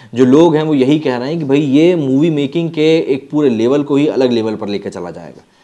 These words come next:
और कहीं ना कहीं यही आने वाली पीढ़ियों को प्रेरित भी करेगा कि नहीं, फिल्म मेकिंग में क्या क्या संभावनाएं हैं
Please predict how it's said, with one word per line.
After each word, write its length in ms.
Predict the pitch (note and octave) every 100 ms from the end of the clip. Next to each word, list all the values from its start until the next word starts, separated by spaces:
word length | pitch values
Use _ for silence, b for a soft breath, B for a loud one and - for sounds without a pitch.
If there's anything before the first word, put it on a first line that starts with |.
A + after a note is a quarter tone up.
| b b b
और 80 | A#2+
कहीं 260 | A2+ C#3+ D#3+
ना 100 | E3
कहीं 300 | D3+ F3 D#3+
यही 320 | B2 B2+ F#3+
आने 280 | F3+ C3 D3
वाली 180 | D3 C#3
पीढ़ियों 380 | C3 B2+ D#3 C#3+
को 120 | D3
प्रेरित 300 | C3 C#3+ E3
भी 140 | D3+
करेगा 300 | A#2+ G#2+ A#2+
कि 120 | C3+
नहीं, 180 | B2 C3
फिल्म 220 | C#3+ B2+
मेकिंग 340 | A#2 A2+ D3+ C#3
में 240 | B2+ B2+
क्या 180 | - C3+
क्या 220 | B2+ D3+ C3+
संभावनाएं 560 | A2+ G#2+ G2+ B2 C#3+
हैं 120 | A#2+